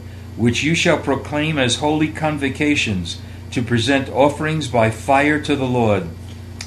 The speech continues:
burnt offerings and grain offerings, sacrifices and libations,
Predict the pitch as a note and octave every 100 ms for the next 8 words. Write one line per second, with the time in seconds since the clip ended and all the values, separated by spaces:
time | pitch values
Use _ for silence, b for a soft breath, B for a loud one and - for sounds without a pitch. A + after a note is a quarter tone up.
0 | - - C#3 F#3+ F3 C3+ A#2 - G#2+ G2
1 | F#2+ - B2+ B2 A2 D3 E3+ D#3 C3 A2+
2 | - G2 F2 F2 - B B B - -
3 | E3 F#3 F#3 C#3 - A#2 G#2 - G2+ A2+
4 | A#2+ B2+ C3 C3 A#2+ C#3 - A2+ F#2 E2
5 | -